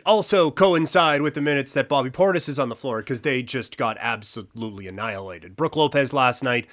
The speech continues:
plays twenty-two minutes and fifty seconds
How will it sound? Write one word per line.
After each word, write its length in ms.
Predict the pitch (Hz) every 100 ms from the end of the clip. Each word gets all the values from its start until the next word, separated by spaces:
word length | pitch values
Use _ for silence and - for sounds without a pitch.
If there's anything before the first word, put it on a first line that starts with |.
| - - -
plays 320 | 151 135 123
twenty-two 360 | 180 214 185
minutes 240 | 170 156 156
and 160 | 117
fifty 280 | - 139 147
seconds 500 | - 131 - 123 113